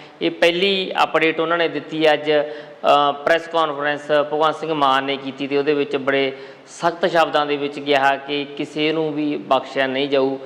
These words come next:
ਬੇਸ਼ੱਕ ਆਉਣ ਵਾਲੇ ਸਮੇਂ ਦੇ ਵਿੱਚ ਇਹ ਲੋਕ ਉਹਨਾਂ ਦਾ ਨੁਕਸਾਨ ਹੀ ਕਿਉਂ ਨਾ ਕਰ ਦੇਣ। ਅ, ਇਹ ਮਾਮਲਾ ਲੋੜ ਤੋਂ ਵੱਧ, ਆਮਦਨ ਤੋਂ ਜ਼ਿਆਦਾ,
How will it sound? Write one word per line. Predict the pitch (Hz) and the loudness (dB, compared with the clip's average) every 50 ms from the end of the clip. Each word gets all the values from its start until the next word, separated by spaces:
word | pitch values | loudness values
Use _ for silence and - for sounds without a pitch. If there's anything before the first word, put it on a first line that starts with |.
| - - - - - - | -16 -18 -20 -20 -12 -4
ਬੇਸ਼ੱਕ | 131 139 143 135 - 156 143 139 143 147 | 0 0 0 2 2 0 0 2 2 0
ਆਉਣ | 131 107 143 147 143 143 143 | 0 2 2 2 4 4 4
ਵਾਲੇ | 143 139 139 131 | 4 2 2 -2
ਸਮੇਂ | 135 139 135 139 139 135 | -4 -6 -4 -2 -2 0
ਦੇ | 135 139 135 | 0 0 0
ਵਿੱਚ | 135 131 135 135 | 0 -2 -2 -4
ਇਹ | 143 82 107 143 147 151 | -4 -2 0 2 2 4
ਲੋਕ | 151 139 135 - - - - | 4 2 0 0 -2 -4 -4
ਉਹਨਾਂ | 147 147 151 151 147 | -2 0 2 2 2
ਦਾ | 139 143 143 143 - - - - - - - - | 4 2 2 2 -2 -8 -14 -16 -18 -14 -6 -2
ਨੁਕਸਾਨ | 165 175 165 170 - 175 165 165 160 160 | 0 0 0 0 2 2 2 4 2 0
ਹੀ | 156 160 | -2 -4
ਕਿਉਂ | 156 151 156 139 143 | -2 -2 0 0 0
ਨਾ | 143 143 131 | 0 0 0
ਕਰ | 120 120 113 | 0 -4 -4
ਦੇਣ। | 104 113 117 120 117 | -2 -4 -4 -4 -4
ਅ, | 113 - - - - - - - - - 143 143 147 147 139 | -8 -10 -14 -20 -20 -20 -20 -12 -4 0 2 4 4 4 2
ਇਹ | 110 165 180 175 | 0 0 0 2
ਮਾਮਲਾ | 170 165 160 156 156 156 156 156 156 156 156 156 - | 2 4 4 4 4 4 4 4 4 4 2 0 -4
ਲੋੜ | 147 143 143 143 147 151 156 151 147 147 | -8 -8 -4 -2 -2 0 0 0 -2 -2
ਤੋਂ | 151 - 156 151 147 147 147 - - - - | -2 0 2 2 2 2 0 -2 -4 -6 -4
ਵੱਧ, | - - 139 143 - - | 0 2 2 2 2 0
ਆਮਦਨ | 165 - 147 156 160 160 160 156 175 170 | -2 0 2 2 2 2 2 2 0 0
ਤੋਂ | 175 - 170 165 156 | 0 0 0 2 2
ਜ਼ਿਆਦਾ, | 147 143 139 135 123 135 131 131 123 | 4 4 2 4 4 4 2 2 2